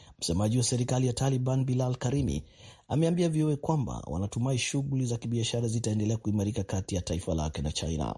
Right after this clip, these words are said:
Amesema kwamba hatua hiyo ni kufuatia mashauriano ya hivi karibuni kati ya Kabul na Beijing, akiongeza kwamba wanapiga hatua kuelekea kwenye ushirikiano zaidi katika siku zijazo. China ndilo soko kubwa zaidi la mbegu za pine kutoka Afghanistan.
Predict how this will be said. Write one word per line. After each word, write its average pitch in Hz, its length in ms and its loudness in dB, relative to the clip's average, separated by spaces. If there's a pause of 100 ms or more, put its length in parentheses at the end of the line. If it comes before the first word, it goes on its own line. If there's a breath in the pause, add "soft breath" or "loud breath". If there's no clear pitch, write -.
(760 loud breath)
Amesema 131 380 2
kwamba 139 260 2
hatua 135 300 2
hiyo 147 400 2
ni 131 100 -2
kufuatia 139 420 0
mashauriano 131 560 2
ya 123 80 2
hivi 127 180 0
karibuni 113 500 0
kati 90 280 -2
ya 82 60 0
Kabul 98 420 0
na 95 100 2
Beijing, 110 520 2 (440 loud breath)
akiongeza 123 480 2
kwamba 131 600 0 (460 soft breath)
wanapiga 101 640 0
hatua 127 280 0
kuelekea 117 440 0
kwenye 113 220 0
ushirikiano 117 520 0
zaidi 107 300 2
katika 90 260 0
siku 76 240 -4
zijazo. 76 580 0 (640 soft breath)
China 131 260 2
ndilo 131 240 2
soko 127 220 -2
kubwa 123 320 0
zaidi 110 540 0 (100)
la 90 180 0
mbegu 98 320 0
za 95 140 0
pine 92 340 -2
kutoka 71 340 -6
Afghanistan. 73 800 -2